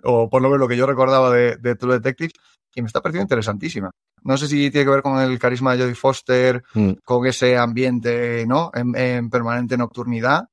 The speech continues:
Speaker 1: que no, no lo había visto, con cómo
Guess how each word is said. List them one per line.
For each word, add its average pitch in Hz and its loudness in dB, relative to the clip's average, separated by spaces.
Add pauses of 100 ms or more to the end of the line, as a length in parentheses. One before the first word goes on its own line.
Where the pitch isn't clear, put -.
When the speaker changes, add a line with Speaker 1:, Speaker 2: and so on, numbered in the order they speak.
Speaker 1:
que 117 -4
no, 117 0
no 123 0
lo 123 2
había 120 0
visto, 143 -4 (480)
con 135 -2
cómo 175 -2